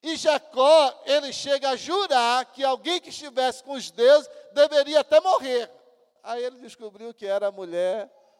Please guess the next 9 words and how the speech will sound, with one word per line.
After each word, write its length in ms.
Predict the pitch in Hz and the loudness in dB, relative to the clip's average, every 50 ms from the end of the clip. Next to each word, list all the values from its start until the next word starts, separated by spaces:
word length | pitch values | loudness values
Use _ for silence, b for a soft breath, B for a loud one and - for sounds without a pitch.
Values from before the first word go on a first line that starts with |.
| _ _ _ | _ _ _
amada. 760 | - 180 180 160 151 143 143 139 147 156 151 _ 127 127 120 | -12 -12 -12 -12 -12 -12 -12 -12 -12 -12 -14 _ -20 -20 _
Que 160 | _ - 202 | _ -20 -20
desastre, 640 | 190 208 170 147 160 156 190 165 147 - - 196 202 | _ -20 -14 -10 -8 -8 -8 -8 -12 -18 -20 -20 -20
hein? 100 | 208 233 _ _ _ _ _ _ _ _ _ _ _ _ _ _ _ _ _ _ _ _ _ _ _ _ _ _ _ _ _ _ _ _ _ _ _ _ _ _ _ _ _ | -20 _ _ _ _ _ _ _ _ _ _ _ _ _ _ _ _ _ _ _ _ _ _ _ _ _ _ _ _ _ _ _ _ _ _ _ _ _ _ _ _ _ _
Quando 240 | - 208 226 226 220 | -10 -8 -8 -6 -6
você 260 | 220 196 - 208 175 | -8 -8 -8 -12 -16
casa, 380 | - _ 190 208 214 190 175 180 | -12 _ -8 -8 -8 -8 -10 -12
você 280 | 185 185 - - 214 | -14 -16 -14 -14 -14
leva. 560 | 226 202 165 160 165 165 156 123 113 120 107 | -12 -12 -10 -10 -10 -12 -12 -14 _ -20 -20